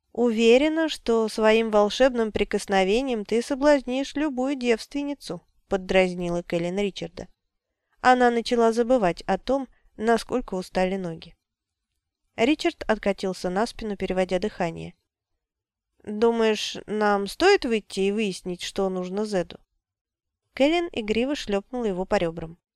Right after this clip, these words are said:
«Так-так, лорд Рал, похоже, вам действительно надоела ваша молодая жена. Сначала куры, потом лепешка, а теперь твой дед».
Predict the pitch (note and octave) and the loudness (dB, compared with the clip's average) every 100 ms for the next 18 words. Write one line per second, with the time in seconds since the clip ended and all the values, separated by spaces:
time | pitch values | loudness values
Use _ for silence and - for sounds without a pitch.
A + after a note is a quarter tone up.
0 | _ _ _ _ _ _ - D4+ - - | _ _ _ _ _ _ 0 0 0 -2
1 | F#3 E3+ F3 - G3+ G#3 G3+ - G#3+ G3+ | 2 2 0 -4 -2 -2 -4 -2 2 2
2 | G3+ - _ _ _ - B3+ D4 C4+ D4 | 0 -6 _ _ _ 6 8 8 4 6
3 | D4+ D4 D#4 D#4 - F#3+ E3+ F3+ F#3 F#3 | 4 4 2 2 -2 -8 -6 -4 -2 0
4 | F#3+ F#3+ G3 A3+ D#4 D#4+ D#4 - G#3+ F#3+ | 2 4 6 6 4 4 0 0 -2 2
5 | F3+ F#3 G3 F#3+ E3+ E3+ - _ _ _ | 2 2 0 0 -6 -8 -14 _ _ _
6 | _ - G#3+ A#3 F4+ F4+ G#3 - - B3 | _ -4 2 4 8 8 6 2 0 2
7 | C#4 C4+ B3 - G3 D4 D4+ F#3 - F3+ | 4 4 2 0 2 2 2 -2 -2 0
8 | C4 - A#3 A#3 _ _ _ - A3+ A3 | 0 -2 -6 -6 _ _ _ 4 6 6
9 | A#3 C4+ B3 C4 C#4 G3+ E3+ - | 4 2 2 0 0 -2 -8 -10